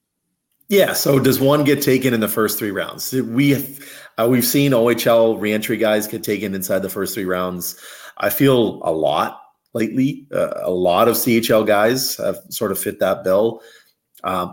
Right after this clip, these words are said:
I'm gonna take the over, though. Uh, again, I don't think this is a terrific group of O As from, from the O H L. Um,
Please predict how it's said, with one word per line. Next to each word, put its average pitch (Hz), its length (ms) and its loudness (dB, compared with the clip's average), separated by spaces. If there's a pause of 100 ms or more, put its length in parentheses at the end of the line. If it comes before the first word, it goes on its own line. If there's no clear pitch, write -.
I'm 170 160 0
gonna 233 140 2
take 185 200 2
the 143 80 6
over, 139 200 4
though. 82 200 2
Uh, 85 260 -2
again, 104 360 0
I 90 200 -2
don't 113 400 -2
think 113 240 -4
this 113 180 -4
is 107 140 -4
a 92 320 0
terrific 101 480 -2
group 113 320 -2
of 92 480 -2 (1500)
O 98 200 2
As 104 460 0
from, 90 440 -4
from 95 160 -8
the 90 120 -2
O 90 120 2
H 85 200 -2
L. 101 480 0
Um, 78 480 -8